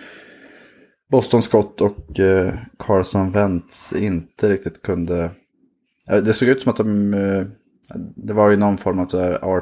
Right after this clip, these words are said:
P O-spel, men de läste ju fel och vart, det vart ingenting av det. Eh, så att Ravens kom undan andan i halsen och vann med trettio tjugoåtta igen. Ja,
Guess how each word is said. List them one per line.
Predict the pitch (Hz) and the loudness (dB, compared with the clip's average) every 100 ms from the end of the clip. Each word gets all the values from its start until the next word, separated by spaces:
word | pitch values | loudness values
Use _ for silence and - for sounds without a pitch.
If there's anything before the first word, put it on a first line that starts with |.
| - | 0
P | 101 | 2
O-spel, | 95 90 95 - _ - - 104 95 - - | 4 2 -4 -14 _ -6 0 2 0 -4 -8
men | 104 92 90 92 90 104 _ _ _ _ _ _ | -6 -4 -4 -4 -6 -8 _ _ _ _ _ _
de | - - 98 98 | -14 -8 -4 2
läste | 95 - - | 2 2 -2
ju | |
fel | 90 95 87 | 2 2 2
och | 80 | -2
vart, | - - - | -6 -10 -12
det | - 98 | -8 -2
vart | 98 101 | 0 0
ingenting | 95 107 90 | 2 2 2
av | 80 | -2
det. | 80 - _ _ _ 120 | -6 -12 _ _ _ -14
Eh, | |
så | - | -10
att | 95 - | -10 -8
Ravens | 98 104 98 92 | 2 2 4 0
kom | - 101 | -2 -2
undan | 90 92 | 0 0
andan | - 101 92 90 92 92 80 | 0 0 0 2 0 0 -2
i | 98 | -2
halsen | 110 101 - - | -2 -4 -6 -6
och | 90 | -4
vann | 90 | -4
med | 90 | -6
trettio | - - - - 98 | -6 -10 -10 -10 -6
tjugoåtta | - - - _ 107 | -4 -6 -8 _ 0
igen. | 92 90 90 90 - - - - - - - - - _ _ - - - - - - | 2 2 0 -4 -12 -16 -14 -16 -18 -20 -20 -20 -20 _ _ -4 -2 -2 -4 -8 -8
Ja, | - 101 | 2 4